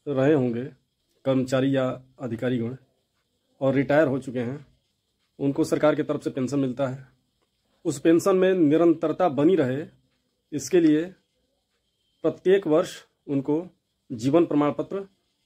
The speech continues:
सर्टिफिकेट जमा करना होता है, तब जाके उनको पेंशन लगातार मिलता रहता है। तो इस परिस्थिति को ध्यान में रखते हुए प्रत्येक वर्ष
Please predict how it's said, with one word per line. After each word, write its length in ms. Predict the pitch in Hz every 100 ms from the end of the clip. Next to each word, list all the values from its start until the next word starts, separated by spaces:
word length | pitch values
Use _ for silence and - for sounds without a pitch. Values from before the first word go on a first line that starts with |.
| _ _ _ _ -
सर्टिफिकेट 480 | 151 147 135 156 127
जमा 240 | 127 131
करना 220 | 123 117
होता 340 | 113 110 113 107
है, 140 | 117 _ _ -
तब 120 | 151
जाके 340 | 135 123 143 175
उनको 320 | 143 123 135
पेंशन 400 | 131 117 139 170 _ _ _ _ -
लगातार 440 | 131 131 127 135 -
मिलता 280 | 123 120 120
रहता 260 | 113 - 110
है। 240 | 139 - _ _ _ _ _ _ -
तो 140 | 170 -
इस 140 | 185 -
परिस्थिति 460 | 180 165 185 214
को 100 | 196
ध्यान 200 | 147 170
में 120 | 185
रखते 200 | 165 -
हुए 240 | 165 131 143 170 _ _ _ _ _ _ _ _ _
प्रत्येक 460 | 160 156 - 196 202
वर्ष 220 | 165 180